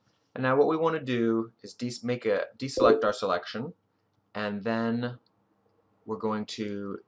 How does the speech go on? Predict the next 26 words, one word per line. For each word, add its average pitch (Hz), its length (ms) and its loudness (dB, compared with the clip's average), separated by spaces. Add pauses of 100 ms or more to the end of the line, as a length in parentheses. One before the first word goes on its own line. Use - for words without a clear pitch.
(680)
do 107 180 -6
some, 98 440 -4
uh, 82 420 -4 (1200)
some 104 240 -6
removal 104 460 -2
of 80 100 -8
some 98 160 -6
of 92 100 -8
these 92 220 -10
undesired 90 580 -2
objects - 540 -4
here. - 180 -12
So, 104 340 -6 (280)
for - 100 -12
example, 117 400 -4
this 131 200 -4
bit - 300 -4
here, 85 480 -6 (600)
that's 131 200 -4
a 117 40 -12
really 123 360 -2
easy 101 320 -6
one 92 220 -4
for - 100 -14
the - 80 -14
content 95 500 -6